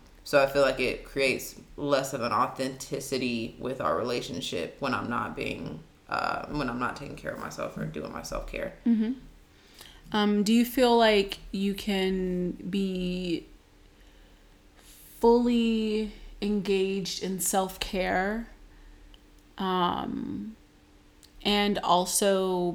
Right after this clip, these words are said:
Speaker 2: be fully engaged with your partner, your partners at the same time? Or is that something where you, like, need a separation of, like, space of, like, "I'm gonna go take care of myself," or
Speaker 1: Right.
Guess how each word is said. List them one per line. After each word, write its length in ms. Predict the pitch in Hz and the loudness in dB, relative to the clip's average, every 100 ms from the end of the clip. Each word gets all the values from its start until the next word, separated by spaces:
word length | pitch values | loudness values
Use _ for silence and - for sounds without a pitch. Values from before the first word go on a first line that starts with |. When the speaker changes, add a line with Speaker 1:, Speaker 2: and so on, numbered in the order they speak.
| 170 | -2
Speaker 2:
be 160 | 180 | -2
fully 420 | 180 - 180 180 175 | -2 0 0 2 2
engaged 720 | 180 170 170 160 165 - - | 0 0 2 2 0 -6 -4
with 340 | 175 170 - | -2 -2 -4
your 120 | 175 | -6
partner, 420 | 175 - - 190 185 | -4 -4 -2 -2 -2
your 160 | 170 | -2
partners 800 | 170 170 - 190 208 226 - - - | -4 -6 -4 -4 -2 -4 -4 -6 -8
at 120 | 214 | -6
the 80 | 208 | -4
same 240 | 208 214 | -2 0
time? 440 | 214 226 220 226 233 | -2 -2 -2 0 0
Or 120 | 196 185 | 2 0
is 100 | 175 | 2
that 120 | 170 | 2
something 420 | - 185 170 170 | 2 2 2 2
where 80 | 165 | 2
you, 160 | 165 170 | 0 -2
like, 260 | 175 - - | -4 -4 -2
need 360 | 185 170 170 | 0 2 0
a 100 | - | 0
separation 880 | - - - 185 - 165 160 - - | 0 0 0 -2 0 0 2 0 0
of, 140 | 165 151 | -2 -2
like, 220 | - - | -2 -2
space 400 | - - - - | -2 0 2 2
of, 80 | 196 | 2
like, 160 | 185 | 0
"I'm 200 | - 233 | 6 8
gonna 160 | 247 208 | 8 6
go 100 | 185 | 2
take 240 | 175 196 - | 2 2 6
care 160 | 160 | 6
of 80 | 175 | 4
myself," 540 | 175 180 - - 185 - | -2 -4 -2 -2 -4 -2
or 180 | - 202 | 4 4
Speaker 1:
Right. 200 | 185 170 | 4 0